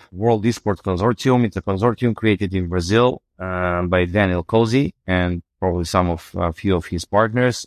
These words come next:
Uh, we signed an M O U in the past because, uh, Wesco was an organization that was actually in the beginnings, um, fighting the, the processes in I S F,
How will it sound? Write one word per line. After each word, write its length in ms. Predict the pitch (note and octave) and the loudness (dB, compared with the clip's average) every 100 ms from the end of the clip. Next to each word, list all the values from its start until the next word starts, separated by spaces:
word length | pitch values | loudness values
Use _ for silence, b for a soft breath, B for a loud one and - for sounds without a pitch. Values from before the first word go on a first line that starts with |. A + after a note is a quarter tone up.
| - | -4
Uh, 120 | F#2+ | -2
we 100 | G2+ | -2
signed 340 | - A2 A2 | 2 2 4
an 120 | G2+ | 2
M 160 | G#2 G#2 | 2 2
O 20 | |
U 420 | G2+ G2+ G2+ G2 - _ _ _ - | 2 2 0 -2 -6 _ _ _ -2
in 140 | A2 | 0
the 120 | G#2 | 0
past 400 | F#2+ F#2+ F#2+ F#2+ | 0 2 2 0
because, 440 | E2+ F#2 G2+ F#2+ - _ _ _ | -2 0 2 0 -4 _ _ _
uh, 360 | - G2 G2 G2 - - | -2 0 2 0 -4 -8
Wesco 380 | F#2 A#2 - A#2+ | 0 0 0 0
was 140 | A2+ | 2
an 120 | A2+ | 2
organization 760 | G#2+ G2+ G#2 G2 A2+ A2 A#2 G#2+ | 2 0 -2 0 2 2 2 2
that 140 | G2+ | 0
was 180 | G2+ G2+ | 0 -2
actually 720 | G#2+ F#2+ - G#2+ G#2 G2+ F#2+ _ _ _ _ | -2 -2 0 0 2 0 -2 _ _ _ _
in 180 | - B2 | 0 2
the 100 | A#2 | 2
beginnings, 760 | G#2+ A2 G#2 C3 A2 F#2+ - - _ _ _ - | 2 2 4 2 2 0 -6 -16 _ _ _ -4
um, 400 | F#2 F#2+ F#2+ F#2 _ _ _ | 0 2 0 -4 _ _ _
fighting 560 | - B2 B2+ - A2 G#2 - _ - | -2 0 2 0 0 0 -4 _ -14
the, 500 | F#2+ G2+ G2 G2+ G2 | -2 0 2 2 0
the 80 | F2+ | -2
processes 600 | F2+ A2+ A#2+ A2 F2+ G2+ | 0 2 2 0 -2 -4
in 100 | G#2 | 0
I 120 | G2+ F#2+ | 2 2
S 140 | - | 2
F, 280 | G2+ D#2 | 0 0